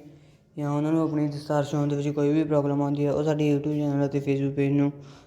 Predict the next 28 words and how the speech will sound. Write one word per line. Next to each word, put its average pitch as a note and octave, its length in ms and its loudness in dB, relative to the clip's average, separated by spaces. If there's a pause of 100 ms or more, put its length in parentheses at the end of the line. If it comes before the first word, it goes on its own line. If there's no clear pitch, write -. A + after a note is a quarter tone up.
(180)
ਜਿਹੜਾ D3 140 -2
ਕਿ D3+ 160 0
ਫਾਲੋ C#3 280 0
ਜ਼ਰੂਰ D3 320 2
ਕਰਿਓ D#3 200 2
ਅਤੇ D3+ 120 0
ਸਾਡੇ C#3+ 300 2
YouTube D3+ 260 -2
ਚੈਨਲ C#3+ 240 -2
ਨੂੰ C#3+ 140 0
ਸਬਸਕ੍ਰਾਈਬ C3+ 400 -2
ਜ਼ਰੂਰ C#3+ 260 0
ਕਰਿਓ। C3+ 220 -2 (880)
ਅਤੇ D3 140 -6
ਛੇਵੇਂ D#3 280 2
ਲੜ D#3+ 160 4
ਦੇ D#3 160 0
ਵਿੱਚ D3+ 280 -2
ਵੀ D3+ 180 0
ਆਪਾਂ D#3 200 2
ਬਾਜ਼ D3 200 2
ਉਸੇ D3 160 -2
ਤਰ੍ਹਾਂ D3+ 180 -2
ਫੇਰਨੇ D#3 260 -2
ਆ। D3+ 40 -2
ਆਪਣੇ D3+ 260 -2
ਜਿਹੜੇ C#3+ 240 -2
ਕਿ D3 160 0